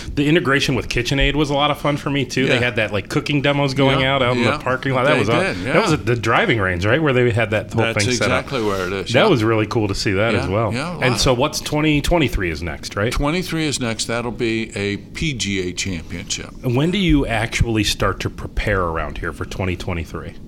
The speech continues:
Speaker 2: Well,
Speaker 1: 'Cause that's
Speaker 2: the
Speaker 1: a long prep, isn't it?
Speaker 2: Yeah, i-, it is. I mean, i-, i-, in,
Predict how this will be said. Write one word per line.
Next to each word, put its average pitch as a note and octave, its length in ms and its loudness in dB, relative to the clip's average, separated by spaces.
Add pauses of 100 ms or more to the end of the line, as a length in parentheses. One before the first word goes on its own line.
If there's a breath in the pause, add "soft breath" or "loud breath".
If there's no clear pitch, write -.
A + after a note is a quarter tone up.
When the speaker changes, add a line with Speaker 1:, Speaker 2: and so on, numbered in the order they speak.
(100)
Speaker 2:
Well, D3 400 0
Speaker 1:
'Cause C3 100 -2
that's - 160 2
Speaker 2:
the C3+ 60 0
Speaker 1:
a - 20 -4
long F2 340 -2
prep, F#2 340 -2
isn't D#2 200 -6
it? - 140 -12
Speaker 2:
Yeah, F3+ 440 -2 (120)
i-, F3+ 40 -10 (160)
it F3 220 2
is. C#3 320 -2
I B2 100 -4
mean, B2 920 -4
i-, - 40 -10
i-, D#3 480 -2
in, - 420 -6